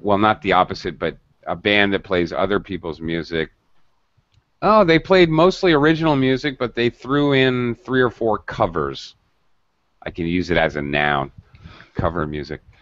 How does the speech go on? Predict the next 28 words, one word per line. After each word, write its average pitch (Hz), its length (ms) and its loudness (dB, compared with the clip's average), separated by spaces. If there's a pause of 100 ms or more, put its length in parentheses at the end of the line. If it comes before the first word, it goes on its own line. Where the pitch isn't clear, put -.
(1400)
Uh, 76 580 0
okay, 78 480 -4
well, 107 200 2
that, - 80 -6
that - 200 0
sounds 110 300 0 (100)
awesome. 92 420 2
I'm, 90 220 -6 (240)
I'm 85 180 -12
totally 131 420 -4
jealous. 92 680 0
I 76 80 -4
would 87 180 -6
love 101 500 2
to 107 100 -6
go 90 160 0
to 78 100 -2
Cuba. 73 400 -4
That 87 160 -4
sounds 87 300 -4 (460)
really 85 420 -2
great. 85 400 2
How 190 240 2
is 233 120 2
the 190 100 4
food, 180 400 2
though, 80 160 4
Roger? 69 460 0